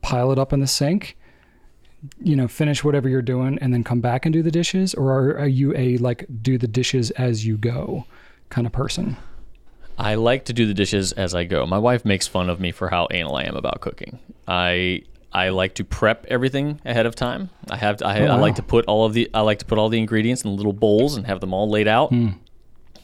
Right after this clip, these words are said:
Speaker 2: Um,
Speaker 1: Like a cooking show.
Speaker 2: So
Speaker 1: So you're, like, re-, ready to,
Speaker 2: Well,
Speaker 1: ready to host a little
Speaker 2: it
Speaker 1: co-,
Speaker 2: just
Speaker 1: cooking show.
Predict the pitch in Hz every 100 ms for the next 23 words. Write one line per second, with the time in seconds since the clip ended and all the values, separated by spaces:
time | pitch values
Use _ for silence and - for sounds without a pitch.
0 | - - - 92 92 90 92 - 135 -
1 | 196 156 123 - 131 107 101 - 139 135
2 | 135 131 123 151 139 147 151 147 135 311
3 | 359 165 151 151 160 156 139 170 156 202
4 | - 165 131 127 156